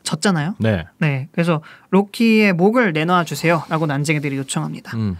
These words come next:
Speaker 1: 근데 로키가 또 무슨 말을 하냐면
Speaker 2: 음.
Speaker 1: "머리 가져가세요. 그치만 목은 준다고 하지 않았으니 목은 건드리지 마세요." <laughs> 그러면서 도망갔어요.
Speaker 2: 도망-
Speaker 1: <laughs>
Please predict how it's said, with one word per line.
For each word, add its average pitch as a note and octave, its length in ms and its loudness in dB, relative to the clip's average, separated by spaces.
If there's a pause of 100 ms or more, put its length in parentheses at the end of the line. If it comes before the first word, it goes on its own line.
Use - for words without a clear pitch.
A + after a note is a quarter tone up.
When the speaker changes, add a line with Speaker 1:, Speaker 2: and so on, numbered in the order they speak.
Speaker 1:
근데 - 160 -2
로키가 D#3+ 300 2
또 D#3+ 100 -4
무슨 C#3+ 240 -4
말을 D3+ 280 0
하냐면 C#3+ 480 -2
Speaker 2:
음. G2 200 -4 (1500)
Speaker 1:
"머리 G3+ 220 0
가져가세요. F3 520 2 (540)
그치만 E3 520 0 (320)
목은 F#3 440 4
준다고 D#3 420 2
하지 D#3+ 180 -2
않았으니 B2+ 440 -4 (520)
목은 E3 460 4
건드리지 D3 420 -2
마세요." - 300 -10 (140)
<laughs> C3 60 -2 (2500)
그러면서 G3+ 240 -2
도망갔어요. F3 600 2 (140)
Speaker 2:
도망- D#3+ 220 6
Speaker 1:
<laughs> - 60 -2